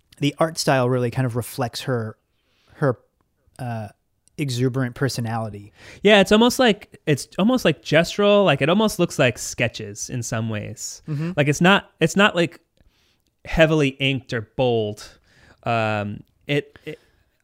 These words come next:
Speaker 2: and, and there's a simplicity to the faces, but, like, the hair has a lot of detail, and the backgrounds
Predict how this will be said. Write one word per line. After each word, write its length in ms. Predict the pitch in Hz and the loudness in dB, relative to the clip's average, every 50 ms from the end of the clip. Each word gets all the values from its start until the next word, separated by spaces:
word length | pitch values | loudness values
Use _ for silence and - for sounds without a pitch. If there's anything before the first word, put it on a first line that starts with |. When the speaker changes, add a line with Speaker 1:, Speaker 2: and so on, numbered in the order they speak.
| _ | _
Speaker 2:
and, 380 | - 156 151 - - 170 165 180 | -4 -4 -2 0 2 0 0 2
and 140 | - 175 180 | 2 0 0
there's 220 | 175 165 165 170 165 | 0 0 0 0 0
a 80 | 175 | 0
simplicity 720 | 170 - - 208 208 196 - 240 240 - 190 175 151 135 127 | -2 -2 0 0 2 4 4 2 2 2 2 2 2 0 0
to 160 | - 147 135 | -2 -2 -2
the 100 | 123 123 | -4 -4
faces, 680 | - - - 160 151 151 147 - - 127 113 107 - | -6 -2 2 2 4 4 2 0 -4 -6 -6 -6 -6
but, 280 | - - 139 123 - - | -4 -4 -4 -4 -2 -2
like, 160 | 135 120 - | -4 -4 -4
the 100 | - 117 | -4 -8
hair 440 | 107 - - - 143 139 131 120 113 | -8 -6 -4 0 2 2 2 2 0
has 200 | 113 113 107 107 | 0 -2 -4 -4
a 100 | 107 101 | -4 -4
lot 200 | 104 104 104 101 | -4 -4 -4 -4
of 140 | 104 104 - | -6 -8 -10
detail, 500 | 120 110 107 - - 117 107 107 107 107 | -10 -10 -10 -10 -8 -6 -6 -4 -4 -4
and 100 | 110 113 | -4 -4
the 80 | 113 | -4
backgrounds 840 | 107 - - 127 131 135 - - 135 127 120 113 113 110 110 - - | -4 0 2 2 2 2 2 0 -2 0 0 -2 -4 -4 -8 -10 -14